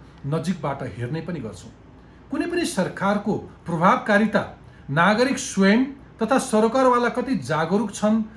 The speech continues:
र तिनले आफ्नो दायित्व पुरा गरेका छन् भन्ने कुराले पनि अर्थ राख्छ। तपाईँको प्रदेशले हालै सार्वजनिक गरेको बजेट समग्रमा कस्तो छ?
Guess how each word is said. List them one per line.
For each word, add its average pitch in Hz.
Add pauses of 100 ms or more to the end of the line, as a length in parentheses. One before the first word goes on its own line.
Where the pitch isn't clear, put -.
(140)
र -
तिनले 202
आफ्नो 165
दायित्व 151
पुरा 160
गरेका 139
छन् 147 (320)
भन्ने 120
कुराले 120
पनि 110
अर्थ 101
राख्छ। - (640)
तपाईँको 190
प्रदेशले 147 (220)
हालै 190
सार्वजनिक 156
गरेको 147
बजेट 139 (220)
समग्रमा 220
कस्तो 262
छ? -